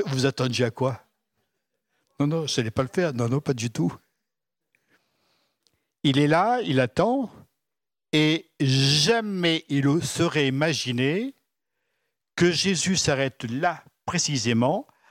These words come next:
à, à la verticale, à l'aplomb de là où il était,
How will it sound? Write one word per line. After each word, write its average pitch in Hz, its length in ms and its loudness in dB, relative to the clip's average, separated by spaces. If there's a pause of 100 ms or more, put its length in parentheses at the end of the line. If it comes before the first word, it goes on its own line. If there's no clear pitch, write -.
(680)
à, 131 240 4
à 135 220 -2
la 123 160 2
verticale, 165 1000 0
à 120 80 0
l'aplomb 190 560 0
de 139 100 2
là 131 160 2
où 123 140 0
il 123 80 -2
était, 180 480 0